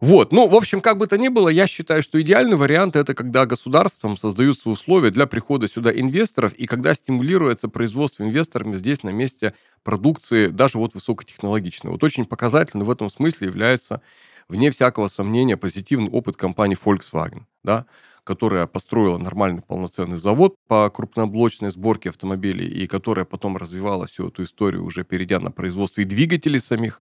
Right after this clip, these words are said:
Вот, и когда пришла там пандемия, то эти двигатели, они, двигатели, они уже стали продавать в Европу, используя свои там ценовые, логистические преимущества и так далее, и так далее. То есть кидаться здесь тряпками, э, в чиновников и говорить: «Нет, вы тут придумали импортозамещение просто как какую-то идеологическую вывеску, да, для того, чтобы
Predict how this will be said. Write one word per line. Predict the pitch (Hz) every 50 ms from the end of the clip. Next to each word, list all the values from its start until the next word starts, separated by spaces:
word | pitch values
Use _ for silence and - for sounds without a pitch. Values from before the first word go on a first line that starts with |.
| _ _ -
Вот, | - 95 87 -
и |
когда | - 101 104 98 110 107
пришла | - - - - - 101 101
там | - 95 87
пандемия, | - 90 87 82 95 98 110 110 98
то | 87 - 85
эти | 85 - 87
двигатели, | 87 87 104 95 - 92 - 90
они, | 90 87 87 90 90 87
двигатели, | 85 101 113 101 101 - - - 85 90
они | 90 92
уже | 90 85 - 80
стали | - - 95 90 87
продавать | 85 - - 87 - 90 92 87 _
в | -
Европу, | 95 92 110 156 175 170 151 - _ _ _ _ - - - - _ _ -
используя | 123 - - 123 117 104 95 92
свои | 82 - - 95 90
там | - - -
ценовые, | - - 95 95 98 107 127 127 113
логистические | 98 92 85 85 85 _ - 98 - 85 78 - - 85
преимущества | 82 - 87 95 117 117 - - - 90
и | 85
так | - - 90 92
далее, | 98 92 85 -
и | -
так | - - -
далее. | - 50 50 - 123 _ _ _ _ _ _ -
То | 175 208
есть | 214 185 - -
кидаться | - - - 156 165 - - 127
здесь | 123 135 -
тряпками, | - 151 165 165 156 - - 127 123 117 110 104 95
э, | 92 - - 101 104 104 107 104 101
в | 92 101
чиновников | - - 135 170 208 220 202 170 127 - 104 95 -
и | -
говорить: | 110 107 117 120 127 131 120 107
«Нет, | 135 151 139 - -
вы | 127 135
тут | 117 117 104
придумали | - 131 127 139 147 131 120 113 110 107 104 101 - - - - 98 98 110 117
импортозамещение | 117 - 135 117 - - 107 120 131 131 - - 156 143 127 107
просто | - 127 123 - - 117
как | - - 98 -
какую-то | - 110 - - 131 110 - 107
идеологическую | 104 101 113 110 113 113 113 117 - - - - - 120 113
вывеску, | 135 175 185 175 - - - -
да, | 92 - 139 -
для | - 107 104
того, | - 107 107 110
чтобы | 104 - - 95 87 92 92 92